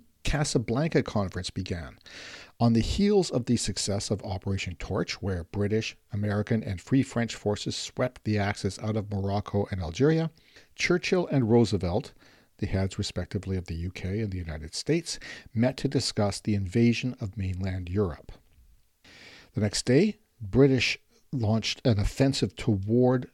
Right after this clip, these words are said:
Rommel's forces in Tripoli in Libya, following those up on those huge advances across North Africa.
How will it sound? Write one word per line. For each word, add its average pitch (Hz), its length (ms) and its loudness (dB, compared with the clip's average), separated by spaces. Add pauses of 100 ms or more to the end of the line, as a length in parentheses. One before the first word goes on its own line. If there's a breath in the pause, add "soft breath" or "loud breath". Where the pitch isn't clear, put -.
(260)
Rommel's 107 460 4
forces 101 640 -2
in 95 160 -4
Tripoli - 580 -2
in 92 240 -6
Libya, 98 440 -2 (360 loud breath)
following 113 580 0
those 95 340 -6
up 101 300 -8
on 110 140 -2
those 92 180 -6
huge 101 420 -2
advances 110 580 -2
across 101 520 -6
North 85 220 -8
Africa. 104 500 -6